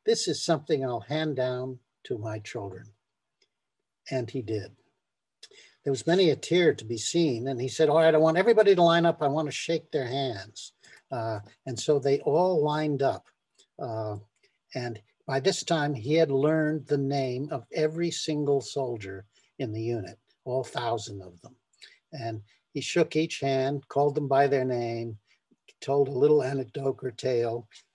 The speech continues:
uh, that he remembered about them. Uh,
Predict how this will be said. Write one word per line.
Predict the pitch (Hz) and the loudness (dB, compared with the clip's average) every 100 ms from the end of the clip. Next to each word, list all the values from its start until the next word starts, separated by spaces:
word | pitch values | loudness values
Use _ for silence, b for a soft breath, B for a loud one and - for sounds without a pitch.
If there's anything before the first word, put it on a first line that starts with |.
| 139 | -6
uh, | 113 113 110 - _ - | -2 -2 -4 -10 _ -10
that | 110 107 | -6 -4
he | 120 | -4
remembered | 110 113 117 113 101 | -4 -4 -2 -2 -2
about | - 113 104 104 | -4 -4 -4 -8
them. | - 107 117 _ b b b - | -12 -12 -12 _ b b b -14
Uh, | 113 110 110 | -6 -4 -4